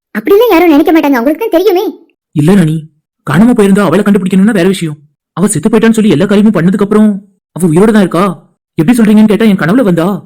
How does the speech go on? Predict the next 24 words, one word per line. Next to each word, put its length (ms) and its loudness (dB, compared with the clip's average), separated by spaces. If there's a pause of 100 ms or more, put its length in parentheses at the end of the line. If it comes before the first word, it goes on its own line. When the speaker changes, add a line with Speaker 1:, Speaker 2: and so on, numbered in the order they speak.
(360)
Speaker 2:
அப்படின்னு 280 -2
சொன்னா 180 2
யாராவது 260 2
நம்புவாங்களா? 360 0 (460)
யாருமே 320 2
நம்ப 140 2
மாட்டாங்க 280 0
ராணி. 160 -2 (480)
பிள்ளை 180 2
செத்து 180 0
போனதுனால 400 2
பைத்தியமாயிட்டாங்கன்னு 540 0
தான் 80 -4
சொல்லுவாங்க. 260 -2 (480)
அதனால 280 0
இதை 100 0
பத்தி 180 -2
யார்கிட்டயுமே 460 0
சொல்லிட 240 2
வேண்டாம். 200 -6 (420)
நீயும் 260 2
சொல்லாம 240 2
தான் 100 4
இருந்திருக்க, 300 -2